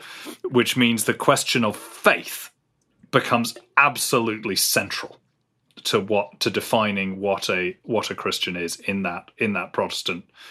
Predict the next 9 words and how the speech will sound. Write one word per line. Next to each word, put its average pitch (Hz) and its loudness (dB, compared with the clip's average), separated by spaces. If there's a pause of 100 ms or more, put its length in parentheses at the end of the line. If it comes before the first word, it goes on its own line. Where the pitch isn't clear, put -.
(320)
world. 95 0 (100)
And 104 2
of 87 -6
course, 98 2
it 120 -6
forces 92 0
Catholics - -4
to 95 -6
respond, 90 -2